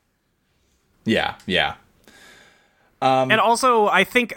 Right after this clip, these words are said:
Speaker 2: the, the fact that, um, Leland hasn't been working at the Great Northern recently is kind of a good play for, like, that. It's somebody who's been at the Great Northern a lot.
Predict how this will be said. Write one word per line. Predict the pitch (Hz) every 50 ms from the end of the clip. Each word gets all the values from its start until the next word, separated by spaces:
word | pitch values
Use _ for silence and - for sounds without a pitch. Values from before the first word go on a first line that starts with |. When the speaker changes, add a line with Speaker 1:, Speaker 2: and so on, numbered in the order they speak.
| 190
Speaker 2:
the, | 185 170 196 185 - - - -
the | 190 190
fact | 180 - - 214 233 226 -
that, | 226 190 170 156 - - - -
um, | 165 175 170 165 160 147 135 131 131 131
Leland | 139 160 175 175 180 175 160
hasn't | - 190 185 175 185 170
been | 160 151 143 123
working | 131 143 147 - 202 185 196
at | 196 -
the | 202
Great | 175 185 180 190 165 151
Northern | 180 180 180 180 175 196 190 190
recently | 185 196 202 190 - 226 190 175 190 190 190 185
is | 160 -
kind | - - 165 156 156
of | 160 143
a | 143
good | 131 151 156 147 -
play | - 165 156 151 139
for, | - - 151
like, | 143 143 131 -
that. | - 143 135 135 135 131 - - - - - - - -
It's | 160 165 - -
somebody | - - 247 262 247 190 175 156 147
who's | 156 165 170 147
been | - 180 170
at | 170 170 -
the | 214
Great | 175 - 226 233 226 -
Northern | 247 254 285 262 247 214 175 180 151 139
a | 139 135
lot. | 135 127 117 117 113 113 131